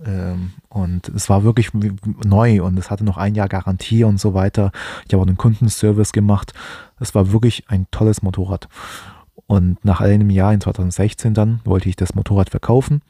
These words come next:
Und ich hatte, ähm, das Motorrad für viertausendzweihundert Euro dann drin gehabt, äh, Verhandlungsbasis. So,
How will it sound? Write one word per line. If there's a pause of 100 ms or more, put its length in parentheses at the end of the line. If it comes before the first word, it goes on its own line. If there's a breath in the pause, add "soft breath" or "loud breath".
(640 loud breath)
Und
ich
hatte,
ähm,
das
Motorrad
für
viertausendzweihundert
Euro
dann
drin
gehabt, (440 loud breath)
äh,
Verhandlungsbasis. (560)
So,